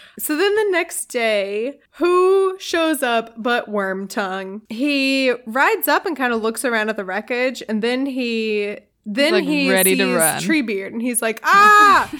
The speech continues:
Speaker 2: <laughs>
Speaker 1: And <laughs> Treebeard took three strides, put out a long arm, and lifted him off the saddle. His horse bolted in terror,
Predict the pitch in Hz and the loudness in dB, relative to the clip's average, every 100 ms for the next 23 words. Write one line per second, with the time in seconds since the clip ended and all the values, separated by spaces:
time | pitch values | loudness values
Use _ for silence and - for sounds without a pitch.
0 | - 320 - 285 269 247 - - - _ | -2 -2 0 0 0 -4 -6 -10 -10 _
1 | - - - - 370 381 392 392 349 - | -20 -20 -4 0 2 2 4 4 0 -4
2 | 330 285 - _ 311 370 403 - 269 247 | -4 -4 -8 _ -2 2 0 0 0 0
3 | 247 240 - - 330 320 302 254 240 247 | 0 -2 -8 -8 0 2 2 0 0 0
4 | 254 - 220 214 214 240 240 349 - 339 | 0 -2 0 0 -4 -6 -4 -4 -4 -6
5 | 285 277 262 220 254 254 - 254 233 196 | -2 -2 0 0 -2 -4 -12 -4 0 0
6 | 196 196 202 - - _ 311 - - 349 | -2 -4 -6 -14 -20 _ -4 -2 -2 -2
7 | 339 - 294 359 - 294 - 262 262 - | -4 -6 -2 -2 -2 -6 -4 -6 -6 -2
8 | 311 240 190 208 | 0 0 -2 -8